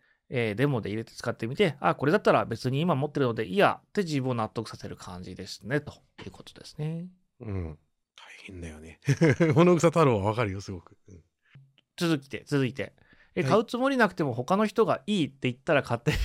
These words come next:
Speaker 1: まいそうです。<laughs> 最近だとアベンジャーツー、しばらくアップグレードするつもりなかったんですが、鈴木さんが配信で楽しそうに遊んでるのを見たら欲しくなってしまいました。あとはコレクション的になってるかも否めないです。え、好きなメーカーの新製品だったら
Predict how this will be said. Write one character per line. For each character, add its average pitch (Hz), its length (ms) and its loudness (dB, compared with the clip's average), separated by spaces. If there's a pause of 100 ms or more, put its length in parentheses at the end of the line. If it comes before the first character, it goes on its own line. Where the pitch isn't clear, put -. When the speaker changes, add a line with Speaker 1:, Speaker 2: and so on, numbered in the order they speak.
Speaker 1:
ま 170 120 2
い 190 60 0
そ 175 220 2
う 147 40 2
で 151 120 2
す。 - 200 -8 (260)
<laughs> 196 240 -10
最 185 280 0
近 185 100 -4
だ 185 120 0
と 185 100 4
ア 151 100 6
ベ 135 160 2
ン 131 60 -2
ジ 135 80 0
ャ 127 60 4
ー - 20 2
ツ 127 180 -6
ー、 110 40 0
し 139 160 -8
ば 185 120 4
ら 185 120 4
く 156 120 2
ア 135 80 4
ッ 131 40 0
プ 135 160 -8
グ 160 80 0
レ 170 60 2
ー - 20 -4
ド 151 180 2
す 143 180 -2
る 139 100 -2
つ 139 120 -8
も 147 120 -2
り 143 80 -2
な 147 120 -2
か 156 120 0
っ 151 60 -12
た 127 120 0
ん 123 40 -2
で 120 80 -4
す 113 120 -6
が、 143 200 4 (280)
鈴 175 140 -4
木 - 40 -6
さ - 80 0
ん 151 60 -2
が 139 80 -2
配 147 160 4
信 151 120 -6
で 147 80 0
楽 147 220 0
し - 40 -8
そ 190 100 -2
う - 20 0
に 151 60 2
遊 135 180 0
ん 135 60 -2
で 143 80 4
る 139 40 2
の 123 100 -2
を - 20 -2
見 110 80 -6
た - 80 -4
ら - 80 -6
欲 147 120 -8
し - 60 -10
く - 80 -14
な 131 80 0
っ 117 40 -4
て 107 100 -8
し 101 80 -14
ま 110 60 -10
い - 20 -10
ま 104 100 -10
し - 60 -10
た。 - 160 -6 (180)
あ 226 100 0
と 247 60 0
は 202 120 6
コ 147 100 2
レ 185 100 4
ク 196 60 -4
シ - 80 -2
ョ 208 40 2
ン 202 40 -2
的 202 160 -4
に 202 100 -4
な 208 120 0
っ 202 40 -6
て 220 100 0
る 220 80 2
か 151 120 -2
も 117 100 0
否 110 60 -2
め 117 180 -2
な 117 120 -2
い 101 40 -4
で 127 120 4
す。 - 180 -12 (180)
え、 170 140 0
好 - 60 -10
き 240 100 -8
な 254 100 2
メ 202 80 4
ー 165 40 0
カ 151 100 0
ー - 20 4
の 117 60 -4
新 156 180 -4
製 180 100 -2
品 170 120 -4
だ 127 60 0
っ - 20 -4
た 143 100 0
ら 180 240 4